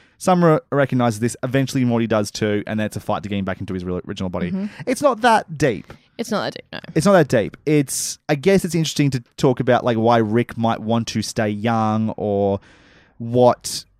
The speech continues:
Speaker 1: and why a trapped older conscious of Rick might want, might find that actually awful.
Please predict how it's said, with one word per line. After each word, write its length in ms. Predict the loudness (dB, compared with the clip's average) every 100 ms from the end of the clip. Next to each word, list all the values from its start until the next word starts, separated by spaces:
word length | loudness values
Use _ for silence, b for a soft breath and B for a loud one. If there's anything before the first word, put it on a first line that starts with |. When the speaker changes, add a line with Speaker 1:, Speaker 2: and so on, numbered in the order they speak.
| _ _ -20 _ _ -10 0
Speaker 1:
and 200 | 2 4
why 540 | 4 4 4 2 0 -4 _ _ _
a 300 | -4 -2 -4
trapped 560 | -6 -6 -2 -2 -4 -18 _
older 380 | 0 2 4 0
conscious 460 | 0 -2 -2 -6
of 140 | -6 -2
Rick 260 | -2 -2
might 240 | -2 -4 -6
want, 480 | -4 -4 -4 -10 -16 _ _ _ _
might 200 | -2 -2
find 320 | -4 -2 -2
that 160 | -4 -6
actually 380 | -8 -8 -8 -10 _
awful. 520 | 2 4 2 0 -2